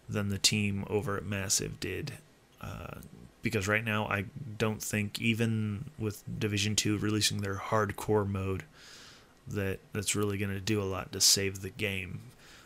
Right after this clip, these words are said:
when they're still, the community as a whole on the weekends is going back and playing Division One. And that should really be there. We're coming to play Division Two because you got all this great stuff, but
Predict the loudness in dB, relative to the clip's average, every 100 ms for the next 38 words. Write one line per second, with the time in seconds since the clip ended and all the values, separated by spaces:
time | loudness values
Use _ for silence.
0 | -8 -2 0 0 -2 -6 -10 -12 0 4
1 | 8 8 8 4 2 0 -2 -2 -4 -2
2 | 4 4 6 6 6 4 0 0 -2 2
3 | 8 8 8 2 -8 -18 -18 -20 -20 -20
4 | -4 0 2 2 2 2 2 4 4 2
5 | -2 -2 -2 -2 -6 -4 -2 -2 -4 -2
6 | 0 0 -2 -4 -4 -4 -6 -8 -12 -20
7 | -20 -20 -20 -20 -14 -10 -8 -8 -6 2
8 | 4 4 2 2 0 -2 -4 -4 -4 -2
9 | 0 0 -2 -2 0 0 0 0 0 0
10 | 2 2 0 -2 -2 -2 -4 -4 -4 -4
11 | 0 2 2 2 -4 -8